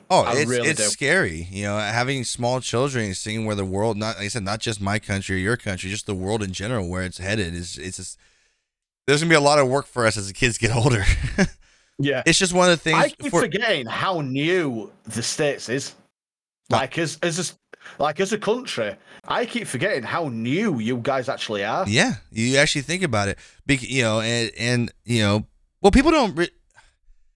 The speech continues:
Speaker 1: the thing that really irritates me as I,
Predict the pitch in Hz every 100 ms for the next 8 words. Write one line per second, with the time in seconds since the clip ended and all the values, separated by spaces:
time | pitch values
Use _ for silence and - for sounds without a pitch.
0 | _ _ - 151 254 311 208 180 135 131
1 | 135 127 - 104 113 95 104 101 - -
2 | - 139